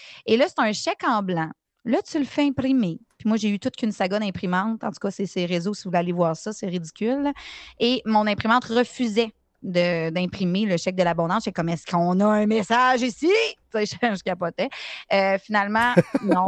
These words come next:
Speaker 1: c'était
Speaker 2: Ouais,
Speaker 1: vraiment
Speaker 2: c'est ça.
Speaker 1: juste un bris d'imprimante, Laurence. <laughs> Tu sais. Euh, fait que c'est ça, j'ai amené, euh, Ginette, mon imprimante,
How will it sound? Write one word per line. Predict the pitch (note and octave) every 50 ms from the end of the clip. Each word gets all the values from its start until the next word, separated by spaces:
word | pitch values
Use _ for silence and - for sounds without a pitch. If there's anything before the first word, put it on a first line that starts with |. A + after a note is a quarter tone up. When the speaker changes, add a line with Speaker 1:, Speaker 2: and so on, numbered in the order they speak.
| G3+ A3
Speaker 1:
c'était | - A3+ -
Speaker 2:
Ouais, | F#3+ F#3
Speaker 1:
vraiment | F3+ - - F#3+ G#3 G#3 G3 F#3
Speaker 2:
c'est | F3
ça. | F3+
Speaker 1:
juste | G3 G#3 - -
un | F#3+ F3 E3+
bris | E3 E3 F3 - F3+ G3+ A#3 A#3+ G#3
d'imprimante, | F#3 D#3+ G3 A#3 C#4 - - E4+ E4+ D#4 B3+ G3+ F3+ -
Laurence. | F3 F3 E3 E3 - - A#3+ - -
<laughs> |
Tu | D4+ D4 A#3+ C4+ B3 A#3 A3 - - F#3 - - D#4
sais. | E4 D#3+ D4+ D4 C#4 B3 D3+ - G3+
Euh, | G3+ G#3 G#3+ G#3+ G#3+ -
fait | - A3+ G#3+
que | A3 - - F#3+ F#3
c'est | - F#3+ F#3 -
ça, | - F#3+
j'ai | F#3 F#3+
amené, | F3+ F3+ E3 E3 E3+ F3 F3+ F3 C#3 D3 D3
euh, | - _ _
Ginette, | - F#3 E3+ F3+ F3+ E3+ D#3+ F3+ A#3+ - _ _ -
mon | F#3 E3+
imprimante, | E3 E3 D#3+ - - E3 D#3 D#3+ F3 G#3+ C4+ E4 G4 G4+ - _